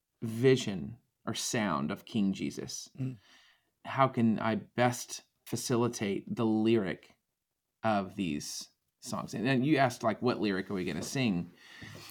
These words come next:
Speaker 1: And I think that would just be, like, another question of, like, who, of, of these, these diagnostic questions, you
Speaker 2: Right.
Speaker 1: know, of, like, one, who is coming?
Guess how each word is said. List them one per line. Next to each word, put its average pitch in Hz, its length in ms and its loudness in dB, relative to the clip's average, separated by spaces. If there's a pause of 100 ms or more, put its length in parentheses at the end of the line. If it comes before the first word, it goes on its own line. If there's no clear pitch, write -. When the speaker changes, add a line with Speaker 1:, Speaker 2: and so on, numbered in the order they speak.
(120)
Speaker 1:
And 127 120 4
I 123 60 6
think 139 240 4
that 120 140 4
would 165 100 2
just 175 200 0
be, 156 120 10
like, 131 280 6 (180)
another 156 280 6
question 117 400 2
of, 110 120 0
like, 104 200 2
who, 151 480 6 (1000)
of, 131 280 0
of 117 260 2
these, 135 320 4
these 143 320 6
diagnostic 143 800 6
questions, - 640 -6
you 156 100 6
Speaker 2:
Right. 113 120 12
Speaker 1:
know, 104 100 -4 (680)
of, 120 140 4
like, 117 220 6
one, 147 520 8 (1200)
who 202 600 12
is 135 160 4
coming? - 480 0